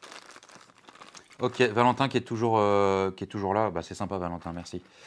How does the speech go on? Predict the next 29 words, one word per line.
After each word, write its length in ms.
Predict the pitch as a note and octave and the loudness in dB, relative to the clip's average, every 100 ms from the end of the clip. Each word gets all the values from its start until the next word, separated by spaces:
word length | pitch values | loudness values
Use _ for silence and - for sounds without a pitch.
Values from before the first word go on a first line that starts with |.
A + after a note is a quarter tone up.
| - - - | -20 -20 -6
Euh, 680 | G#2 G#2 G#2 G#2 G2+ G2+ G2 | 2 6 6 6 6 6 4
et 120 | G#2 | 2
Simba 300 | - A2+ A2+ | -2 -2 0
qui 140 | A#2 G2 | 0 -4
me 60 | |
dit 160 | F#2+ A2+ | -6 -8
qu'il 180 | - F#2+ | -4 0
est 60 | |
là, 120 | F#2 G2+ | 0 0
même 120 | F#2+ | -4
s'il 180 | - F#2 | -10 -12
écrit 180 | - | -8
pas, 140 | E2+ G2+ | -8 -6
mais 140 | D#2+ | -8
pas 120 | - | -12
de 40 | - | -14
problème. 400 | - D#2 F2+ B2 - _ _ _ _ _ _ _ | -10 -8 -8 -14 -20 _ _ _ _ _ _ _
Pas 100 | - | -16
de 40 | - | -14
problème. 400 | - F2+ A2 A#2+ | -6 -4 -4 -6
Qu'est-ce 180 | A#2 | -8
que 100 | - | -6
c'est ? 200 | A2+ G#2 | -4 -4
C'est 280 | G#2+ G#2 - | -4 -8 -8
une 360 | A2+ A2+ G#2+ G#2 | -6 -6 -6 -6
Diesel 400 | A2 C#3+ C3 B2+ | 2 2 4 2
Boy. 380 | G2+ G2+ G2 G2+ _ _ _ _ - | 4 4 2 -4 _ _ _ _ -10
Diesel 300 | B2+ B2 A#2+ | -4 0 0
Boy. 360 | G2+ F#2 F#2 | 2 0 -2